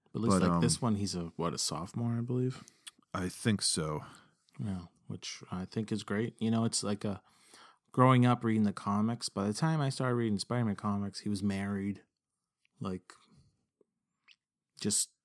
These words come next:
Speaker 1: you know, working for the Daily Bugle.
Speaker 2: Mm-hmm.
Speaker 1: So I don't really have, like, a lot of,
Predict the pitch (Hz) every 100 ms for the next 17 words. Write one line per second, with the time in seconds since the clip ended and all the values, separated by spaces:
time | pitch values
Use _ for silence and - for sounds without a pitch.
0 | _ 110 98 92 - - 104 101 101 -
1 | 98 92 101 95 85 95 98 107 123 _
2 | _ 92 90 92 90 90 - _ _ _
3 | _ - 110 101 101 90 95 95 92 90
4 | 90 90 90 87 85 -